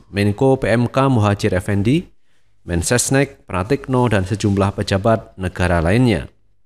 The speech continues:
Surat keputusan Presiden atas penetapan Dewan Pengarah brin dibacakan oleh Deputi Bidang Administratur Setnek Nani Purwanti. Berikut susunan Dewan Pengarah brin.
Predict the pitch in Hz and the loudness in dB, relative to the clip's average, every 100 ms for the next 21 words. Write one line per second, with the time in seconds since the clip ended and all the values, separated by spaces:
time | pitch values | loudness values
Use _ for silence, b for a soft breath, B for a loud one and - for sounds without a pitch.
0 | _ _ _ _ _ _ - 135 170 - | _ _ _ _ _ _ -2 2 2 2
1 | 151 151 139 143 139 139 - 160 104 82 | 2 4 4 2 2 2 4 4 2 0
2 | - 117 165 - - 123 117 113 143 143 | -6 -4 -2 -2 0 2 2 2 2 4
3 | 113 107 104 107 104 101 - 160 113 143 | 4 2 2 2 4 2 0 2 2 2
4 | 151 110 92 92 98 120 123 104 107 110 | 0 0 0 2 2 2 2 4 2 2
5 | 98 98 95 117 107 92 101 98 98 - | -2 -4 0 0 2 2 4 4 0 -2
6 | 117 - - 131 - 139 131 - 98 80 | -6 -4 -2 -2 0 0 0 2 0 0
7 | - 104 117 127 143 - 98 95 113 123 | -2 -2 2 0 0 -6 -2 2 2 2
8 | - 107 104 95 92 139 95 65 - - | -4 0 2 4 4 4 2 0 -12 -20
9 | - _ - - 98 95 147 135 113 107 | -20 _ -20 -2 -2 2 2 2 0 4
10 | 120 139 107 104 120 120 104 90 92 98 | 4 4 4 4 2 0 -2 0 2 0
11 | - 123 107 73 - | 0 2 2 0 -6